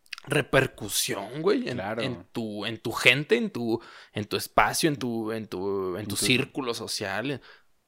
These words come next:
Speaker 1: Se trata de hacer polirritmias, güey. Neta, se trata de eso, güey.
Speaker 2: Sí, de a ver a quién le sale, ¿no?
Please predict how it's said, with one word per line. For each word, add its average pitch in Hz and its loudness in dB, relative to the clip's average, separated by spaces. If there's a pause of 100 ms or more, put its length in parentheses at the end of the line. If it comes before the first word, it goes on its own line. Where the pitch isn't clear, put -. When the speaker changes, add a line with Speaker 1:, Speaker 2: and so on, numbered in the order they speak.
(560)
Speaker 1:
Se - -2
trata - -4
de 214 -2
hacer 156 -6
polirritmias, 190 -4
güey. 339 -4 (180)
Neta, 147 -10
se - -10
trata 185 -2
de 196 0
eso, - -10
güey. 196 -8
Speaker 2:
Sí, 104 -8
de 101 -6
a 95 -6
ver 107 2
a 113 4
quién 107 -4
le 104 -2
sale, 95 0
¿no? 92 -6